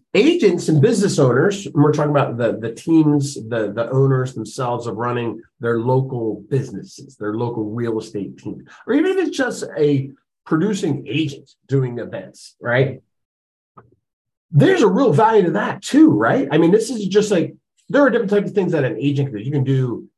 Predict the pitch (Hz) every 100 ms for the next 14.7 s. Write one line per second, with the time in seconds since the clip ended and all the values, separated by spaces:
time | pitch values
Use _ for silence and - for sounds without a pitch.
0 | - 113 135 139 117 113 120 113 - 113
1 | 98 - 127 123 127 113 107 117 - 110
2 | - 110 107 98 92 131 135 226 320 -
3 | - 139 135 208 285 - 160 131 127 127
4 | 127 113 98 - - - 135 107 92 -
5 | - _ _ _ _ _ _ _ _ -
6 | 117 110 120 160 190 180 170 165 139 139
7 | 143 143 - 139 120 123 120 131 147 143
8 | 131 110 113 120 120 117 117 127 160 139
9 | 135 120 90 92 104 143 - - 117 113
10 | 107 110 104 101 104 98 135 - 117 117
11 | 117 110 107 101 101 98 95 104 147 -
12 | _ _ _ - 135 139 - - _ 190
13 | 359 - - 302 311 214 180 160 160 156
14 | 139 123 104 117 113 101